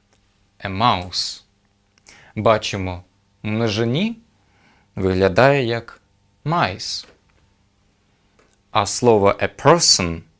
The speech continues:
персона, особа, людина, у множині має вигляд слова people, люди. У деяких випадках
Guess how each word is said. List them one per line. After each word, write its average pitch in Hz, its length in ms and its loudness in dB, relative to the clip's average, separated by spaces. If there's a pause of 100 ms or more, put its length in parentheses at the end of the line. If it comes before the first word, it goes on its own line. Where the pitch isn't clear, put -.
(760)
персона, 104 760 0 (680)
особа, 101 680 -2 (560)
людина, 92 600 0 (1900)
у 117 40 -4
множині 139 560 0
має 110 540 2
вигляд 123 600 -2 (460)
слова 120 560 -2 (260)
people, 110 580 -4 (680)
люди. 92 440 -2 (1700)
У 104 100 -2
деяких 117 500 6
випадках 170 760 2